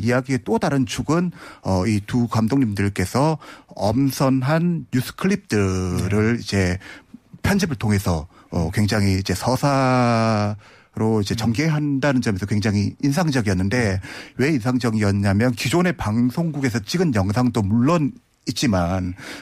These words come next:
Speaker 1: 많은 시민들께서
Speaker 2: 네.
Speaker 1: 이제 그 제작진에게
Speaker 2: 네.
Speaker 1: "어, 내 영상을 영화에 써라"라고
Speaker 2: 네,
Speaker 1: 이제
Speaker 2: 맞습니다.
Speaker 1: 보내주신 부분들이
Speaker 2: 네.
Speaker 1: 어쩌면 이 영화는, 어, 제작진의 노력뿐만 아니라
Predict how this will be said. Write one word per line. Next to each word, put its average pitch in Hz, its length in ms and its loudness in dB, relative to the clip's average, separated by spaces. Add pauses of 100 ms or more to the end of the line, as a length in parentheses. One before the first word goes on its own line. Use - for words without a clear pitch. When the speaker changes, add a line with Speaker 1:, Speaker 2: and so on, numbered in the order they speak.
Speaker 1:
많은 160 360 2
시민들께서 123 1120 0
Speaker 2:
네. 104 60 2
Speaker 1:
이제 101 320 2 (360)
그 101 340 0
제작진에게 104 600 -2 (180)
Speaker 2:
네. 101 60 -6 (180)
Speaker 1:
"어, 90 180 0
내 104 160 2
영상을 110 560 0
영화에 92 340 2
써라"라고 107 1120 0
Speaker 2:
네, 98 60 2
Speaker 1:
이제 101 140 -2 (100)
Speaker 2:
맞습니다. 90 280 -8
Speaker 1:
보내주신 135 480 0
부분들이 101 680 0
Speaker 2:
네. - 80 -14 (100)
Speaker 1:
어쩌면 175 720 2
이 113 140 0
영화는, 123 480 2 (320)
어, 87 460 -2
제작진의 123 840 0
노력뿐만 139 680 0
아니라 92 380 -2